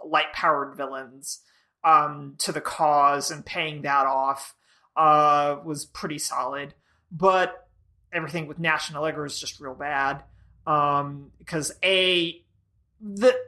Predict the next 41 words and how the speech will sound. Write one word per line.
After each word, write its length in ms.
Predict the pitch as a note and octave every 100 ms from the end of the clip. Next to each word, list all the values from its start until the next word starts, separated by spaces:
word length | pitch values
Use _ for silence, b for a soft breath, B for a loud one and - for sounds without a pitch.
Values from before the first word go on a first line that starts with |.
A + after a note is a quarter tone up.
| A3
not 260 | G#3+ A#3+
even 220 | A#3+ G#3 E3+
A, 420 | F#3 F#3 D#3+ D3
the 80 | D#3+
problem 560 | - G#3 G#3 G#3 F#3+
with 180 | F3+ F3
it 160 | E3+ -
ultimately 520 | E3+ F3 F#3 E3+ D#3 D#3
is 180 | D3+
that 160 | D#3 D3
it's 160 | D3+ -
a 80 |
very 560 | D3 D3 E3+ F#3 F#3 F#3
bad 640 | D#3 - D#3+ D#3+ D#3+ D3+ -
version 540 | D3+ D3+ C#3 D3 C3+ _ _ _ _ _ E3
of 440 | D#3 D3+ D3 D3
the 80 | D3
Quentin 440 | - F#3 E3+ D#3+ D3 D3
and 180 | E3 C#3+
Sarah 480 | - D#3+ D3 D3 C3+ D3
Earth 240 | C#3 -
Two 180 | - C3+
stuff. 460 | - A#2+ - - _ _ - -
Um, 280 | E3 D3+ D3+ E3
Earth 180 | F3
Two 200 | - E3+
Laurel, 320 | D3 C#3+ C#3 C#3
I 80 |
should 180 | C#3 D3+
say. 260 | - D3 C3 -
I 80 | A3
didn't 160 | C4
even 220 | A3+ F#3+ E3
like 280 | E3 -
the 80 | -
Quentin 340 | - F#3 D3+ D3+
and 160 | D3 -
Earth 180 | D3+ -
Two 200 | - D3
Laurel 380 | C#3+ C#3+ D#3+ F3+
stuff 280 | - B3+